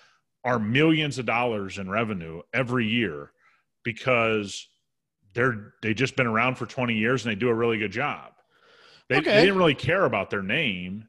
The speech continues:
Speaker 1: They were, they just developed their market. Like, I know a guy here, one of our customers, sold A one H V A C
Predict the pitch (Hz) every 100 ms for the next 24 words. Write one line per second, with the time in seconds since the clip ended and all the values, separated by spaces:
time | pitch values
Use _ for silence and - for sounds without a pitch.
0 | 113 127 156 151 113 143 147 113 107 -
1 | 120 131 - 107 107 143 95 - 98 123
2 | 180 185 147 127 139 135 123 117 90 90
3 | 117 - 113 120 117 113 - 135 - 92
4 | 85 85 - - - _ - - 151 139
5 | 127 - 127 160 151 139 143 135 - 131
6 | - 120 117 107 - 123 117 85 78